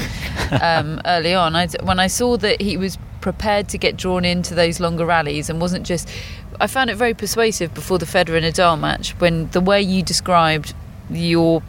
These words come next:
Speaker 2: projection of Federer's mentality of just,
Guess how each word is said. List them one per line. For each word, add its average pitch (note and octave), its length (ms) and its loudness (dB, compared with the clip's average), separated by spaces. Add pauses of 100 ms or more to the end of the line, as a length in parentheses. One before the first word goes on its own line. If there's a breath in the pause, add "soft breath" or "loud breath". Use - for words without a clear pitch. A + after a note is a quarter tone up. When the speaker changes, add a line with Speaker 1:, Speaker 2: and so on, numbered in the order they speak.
(420)
Speaker 2:
projection E3+ 680 0
of D#3 140 -2
Federer's E3+ 440 -2
mentality E3 680 0
of D3+ 100 -6
just, - 420 0